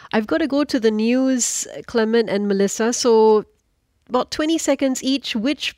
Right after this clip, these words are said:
part or parts of the Manila Galleon exhibition are your favorite? Ladies first, Melissa, go.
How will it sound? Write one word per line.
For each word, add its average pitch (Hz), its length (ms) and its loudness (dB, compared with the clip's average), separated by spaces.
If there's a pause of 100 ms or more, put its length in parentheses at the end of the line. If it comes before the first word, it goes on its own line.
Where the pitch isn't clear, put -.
(120)
part 277 280 -2
or 190 120 0
parts - 320 -2
of 185 120 -4
the 185 140 4
Manila 180 520 2
Galleon 170 460 0
exhibition 156 640 -2 (400)
are 156 220 2
your 151 160 2
favorite? 165 500 0
Ladies 180 400 2
first, 247 400 0
Melissa, 220 500 0 (160)
go. 147 440 0